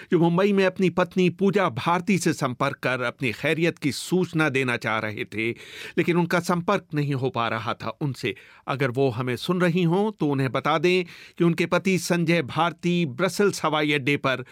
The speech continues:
पूरी तरह से सुरक्षित हैं। कोयल सरकार ब्रसेल्स से तीस किलोमीटर दूर दुवालानोब में शोध कर रही हैं। मैंने उनसे पूछा कि जब ये हादसा हुआ,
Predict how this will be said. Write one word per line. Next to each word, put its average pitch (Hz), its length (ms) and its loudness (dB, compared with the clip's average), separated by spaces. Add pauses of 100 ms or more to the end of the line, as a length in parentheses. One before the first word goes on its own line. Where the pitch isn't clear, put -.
(300)
पूरी 220 280 4
तरह 160 240 2
से 156 180 -2
सुरक्षित - 520 -2
हैं। - 140 -14 (680)
कोयल 262 320 4
सरकार 143 640 -2
ब्रसेल्स 170 440 2
से 180 260 4 (160)
तीस 226 260 2
किलोमीटर 160 540 2
दूर 160 480 2 (300)
दुवालानोब 170 680 4
में 165 280 2
शोध 196 420 2
कर 123 160 -4
रही 113 260 -8
हैं। 87 140 -14 (420)
मैंने 208 200 2
उनसे 208 240 4
पूछा 180 380 0
कि 180 160 -2
जब 131 220 -2
ये 139 80 2
हादसा 147 480 -2
हुआ, 147 460 2